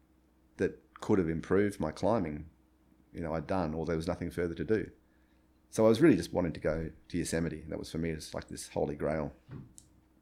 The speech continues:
So November, middle of winter, no one goes to Yosemite in winter. It's too cold to climb.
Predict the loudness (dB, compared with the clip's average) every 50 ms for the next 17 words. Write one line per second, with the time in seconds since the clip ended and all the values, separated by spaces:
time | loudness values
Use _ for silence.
0 | _ -20 -20 -20 -20 -20 -20 _ _ _ _ _ _ _ _ _ _ _ _ _
1 | _ _ _ -8 -2 0 2 2 2 0 -2 -6 -12 -20 -20 _ -20 -20 -20 -20
2 | _ -4 -2 0 2 4 4 6 6 4 4 2 -2 -8 -18 -20 _ -2 0 2
3 | 4 4 4 4 2 4 4 2 2 0 -4 -12 -20 _ _ _ _ _ _ _
4 | _ _ _ _ _ -2 0 2 2 2 2 2 0 -2 -2 -4 -6 -4 -4 -4
5 | -4 -4 -4 -2 -2 -2 0 -2 -4 -4 -8 -14 _ _ -20 -20 _ _ _ _
6 | _ _ _ _ _ _ -14 -4 -4 -2 -2 0 0 0 0 0 -2 2 4 4
7 | 4 4 2